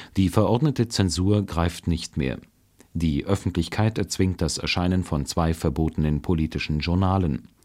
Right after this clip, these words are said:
Studenten streiken. Palach ist unter ihnen. Doch bald wird den Aufmüpfigen bewusst, sie bewegen nichts. Mit einem Gefühl von Ohnmacht und Ausweglosigkeit gehen sie bedrückt auseinander. Manches spricht dafür,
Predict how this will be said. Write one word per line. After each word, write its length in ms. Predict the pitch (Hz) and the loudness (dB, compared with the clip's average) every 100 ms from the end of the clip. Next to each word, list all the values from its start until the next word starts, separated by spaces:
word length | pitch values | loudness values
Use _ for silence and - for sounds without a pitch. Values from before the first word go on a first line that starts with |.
| - - - | -20 -18 -12
Studenten 580 | - 104 104 117 117 98 | -2 2 4 2 2 0
streiken. 680 | - 90 98 95 73 62 - _ _ _ - | 0 -2 -2 -2 -4 -4 -8 _ _ _ -6
Palach 440 | 92 82 73 - - | -2 0 0 -4 -6
ist 200 | 92 - | -6 -2
unter 220 | 117 113 | 0 0
ihnen. 420 | 107 71 69 57 - _ _ - - - - | 0 0 -2 -4 -10 _ _ -20 -14 -14 -4
Doch 140 | - - | 0 2
bald 280 | 120 135 - | 2 2 2
wird 160 | 113 | 2
den 240 | 107 98 90 | 4 4 2
Aufmüpfigen 800 | 98 101 95 85 - 85 82 | 0 2 2 0 0 2 4
bewusst, 500 | 90 98 107 104 - - - - - | 4 6 4 2 -2 -12 -20 -14 -4
sie 360 | 90 98 85 | 2 4 2
bewegen 500 | - 104 110 117 92 | 2 2 4 4 2
nichts. 520 | 67 58 - - - - _ _ _ | 0 -2 -8 -10 -12 -12 _ _ _
Mit 160 | - 92 | -2 2
einem 240 | 90 104 | 4 4
Gefühl 360 | 107 113 160 156 | 4 4 4 4
von 220 | - 98 | 4 0
Ohnmacht 520 | - 117 120 101 - | 4 4 6 2 0
und 240 | 85 71 - | -2 -2 0
Ausweglosigkeit 1080 | 87 87 95 82 82 82 82 80 - 90 - - - - | 0 2 2 2 2 2 2 0 2 2 0 -8 -18 -2
gehen 220 | 113 123 | 4 4
sie 160 | 110 95 | 4 2
bedrückt 480 | 87 78 73 - - | 0 0 -2 -4 -4
auseinander. 640 | 87 82 95 95 85 60 - _ _ _ _ - - - | -2 0 2 2 2 -2 -6 _ _ _ _ -20 -18 0
Manches 460 | 98 104 - 90 | 4 4 4 0
spricht 420 | - - 98 - - | -2 -2 0 0 0
dafür, 380 | 95 120 117 | 2 4 4